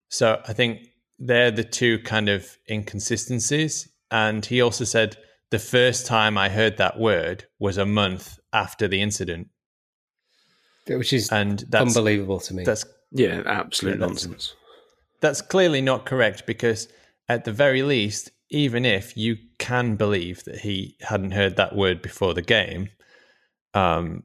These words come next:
Speaker 1: which I think is, is hard to believe, but okay,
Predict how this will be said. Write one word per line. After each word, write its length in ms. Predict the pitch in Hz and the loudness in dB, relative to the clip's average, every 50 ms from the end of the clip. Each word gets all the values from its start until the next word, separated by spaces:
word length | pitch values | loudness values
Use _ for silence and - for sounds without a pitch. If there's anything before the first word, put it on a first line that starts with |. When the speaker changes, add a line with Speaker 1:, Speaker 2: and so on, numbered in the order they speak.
| _ _ | _ _
Speaker 1:
which 260 | 90 - - - - | -12 -10 -8 -6 -6
I 60 | 104 | -6
think 300 | - - 104 101 101 - | -4 -4 -4 -4 -4 -4
is, 340 | 95 95 - - - - - _ _ _ _ _ _ | -4 -4 -4 -6 -8 -10 -12 _ _ _ _ _ _
is 180 | - 107 95 - | -8 -8 -6 -4
hard 340 | - - 117 113 110 107 - | 0 2 2 4 2 2 0
to 80 | - | -4
believe, 500 | 95 - 101 95 95 90 85 90 90 - _ _ | -2 -2 0 0 0 0 0 -2 -6 -8 _ _
but 260 | - 98 90 90 - - _ _ | 0 2 2 2 0 -6 _ _
okay, 800 | - 98 92 98 - - - - 110 101 95 92 90 92 92 90 | -6 -4 -4 -6 -6 -8 -4 0 2 4 4 4 4 2 0 -2